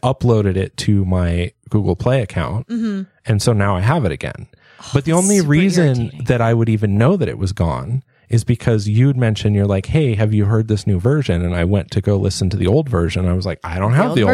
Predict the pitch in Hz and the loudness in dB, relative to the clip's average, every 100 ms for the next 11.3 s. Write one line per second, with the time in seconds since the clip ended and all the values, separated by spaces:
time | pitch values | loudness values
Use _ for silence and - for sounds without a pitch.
0 | 277 92 - 359 415 254 170 151 165 165 | 2 0 2 2 2 2 0 -2 -8 -10
1 | - - - 123 87 76 98 - 107 113 | -12 -20 -4 -2 -2 -4 -6 -2 0 2
2 | 110 98 101 90 - - - - - - | 0 0 0 -2 -6 -8 -12 -18 -10 -2
3 | 101 - 85 - 95 67 104 - 104 90 | -2 -2 -6 -4 -4 -4 -8 -4 -2 -2
4 | 90 _ _ _ - 104 92 87 - _ | -4 _ _ _ -2 0 0 -2 -6 _
5 | _ _ _ _ _ _ _ _ _ _ | _ _ _ _ _ _ _ _ _ _
6 | _ _ _ - - 143 113 117 117 - | _ _ _ -10 0 0 0 0 0 2
7 | 139 113 98 90 90 - 90 - _ - | 0 2 0 0 -2 -2 -2 -4 _ -2
8 | 87 82 82 - _ _ _ _ - 107 | 0 0 -2 -4 _ _ _ _ -6 0
9 | 110 110 104 90 90 - _ _ _ _ | 0 0 0 0 -2 -6 _ _ _ _
10 | _ - 117 - 139 - - 147 - 147 | _ -8 -8 -4 -4 -4 -2 -4 -2 0
11 | 160 175 | 0 2